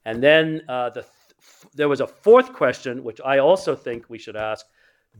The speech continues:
Do you reject, do you renounce Satan and all his works? And I think increasingly we, we probably should ask that of, of believers publicly, because, uh, uh,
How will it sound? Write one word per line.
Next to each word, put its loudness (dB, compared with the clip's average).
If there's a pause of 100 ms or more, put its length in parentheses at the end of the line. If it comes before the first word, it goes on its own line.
Do 4
you 4
reject, -2
do -2
you -2
renounce -2
Satan -8 (320)
and -12
all 2
his -8
works? -16 (1700)
And -10
I 0
think -4
increasingly -6
we, -12 (560)
we -8
probably 2
should 0
ask 2
that -4
of, -10
of -14
believers -14 (100)
publicly, -10 (520)
because, -4
uh, -6 (800)
uh, 0